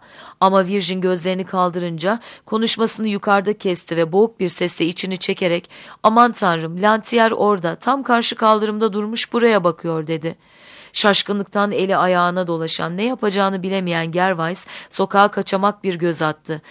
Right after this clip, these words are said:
Sofradakilerin şarkısını dinlemek amacıyla sokakta kalabalık toplanmıştı.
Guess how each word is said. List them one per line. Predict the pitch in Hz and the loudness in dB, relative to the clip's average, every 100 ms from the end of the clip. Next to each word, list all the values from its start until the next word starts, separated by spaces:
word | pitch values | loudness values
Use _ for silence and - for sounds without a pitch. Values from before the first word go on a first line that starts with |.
| - - | -20 -16
Sofradakilerin | - 190 - 196 190 - 185 190 | -2 -2 0 -2 -2 -4 -6 -4
şarkısını | 208 196 185 180 - 185 175 | -2 -2 -2 -4 -10 -8 -6
dinlemek | 180 180 196 202 | -4 -2 -4 -6
amacıyla | 165 165 156 160 175 | -8 -8 -6 -6 -6
sokakta | 180 202 214 208 233 | -6 -4 -4 -4 -6
kalabalık | 208 196 185 185 - | -2 -2 -2 -4 -4
toplanmıştı. | 170 - 160 160 156 - - | -8 -6 -8 -6 -6 -6 -8